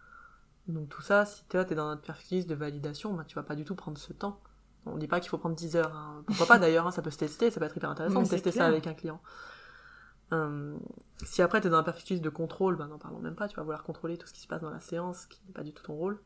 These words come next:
Speaker 2: Ou contrôler ce que tu vas faire aussi.
Speaker 1: Mm.
Speaker 2: Du coup, de bien maîtriser chaque chose que tu vas faire, chaque
Speaker 1: Ouais.
Speaker 2: phénomène hypnotique, chaque
Speaker 1: Ah,
Speaker 2: induction.
Speaker 1: jamais une erreur.
Speaker 2: Et
Speaker 1: Tu connais
Speaker 2: dès
Speaker 1: tous
Speaker 2: que
Speaker 1: tes protocoles
Speaker 2: oui,
Speaker 1: par cœur.
Speaker 2: et du coup, s'il y a quelque chose qui dévie,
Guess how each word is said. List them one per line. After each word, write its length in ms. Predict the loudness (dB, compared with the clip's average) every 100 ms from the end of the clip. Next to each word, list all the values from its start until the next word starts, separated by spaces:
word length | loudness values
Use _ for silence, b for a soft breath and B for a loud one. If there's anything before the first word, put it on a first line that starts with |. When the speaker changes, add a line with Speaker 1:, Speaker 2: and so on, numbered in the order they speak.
| -8
Speaker 2:
Ou 180 | -6 -6 -6
contrôler 440 | -10 -4 0 0
ce 80 | -2
que 100 | -6
tu 140 | -8
vas 120 | -8 -6
faire 340 | -4 -4 -4
aussi. 420 | -4 -2 0 -2 -4 -6
Speaker 1:
Mm. 100 | -6 -8 _ _ -14
Speaker 2:
Du 100 | -6
coup, 120 | -2
de 100 | -2
bien 220 | 2 4
maîtriser 640 | 2 0 -4 -2 0 0 0
chaque 280 | -4 -6
chose 200 | -8 -10
que 80 | -10
tu 140 | -10 -10
vas 120 | -10
faire, 320 | -4 -2 0
chaque 120 | 0 -2
Speaker 1:
Ouais. 40 |
Speaker 2:
phénomène 340 | -4 -4 -4
hypnotique, 520 | -6 -6 -4 0 0 0
chaque 180 | -2 0
Speaker 1:
Ah, 60 |
Speaker 2:
induction. 260 | 2 4 6
Speaker 1:
jamais 160 | 8 10
une 80 | 8
erreur. 560 | 6 4 2 -2 -6 B B B B -20 _ 0
Speaker 2:
Et 120 | 2
Speaker 1:
Tu 100 | 8
connais 140 | 12 12
Speaker 2:
dès 40 |
Speaker 1:
tous 80 | 12
Speaker 2:
que 60 | 12
Speaker 1:
tes 80 | 10
protocoles 360 | 10 10 12
Speaker 2:
oui, 40 | 12
Speaker 1:
par 160 | 10
cœur. 180 | 8 6
Speaker 2:
et 80 | 4
du 140 | 4
coup, 120 | 6 6
s'il 180 | 6
y 40 | 6
a 20 |
quelque 240 | 6 4
chose 200 | 2 0
qui 140 | -2 -4
dévie, 680 | 4 8 8 8 4 4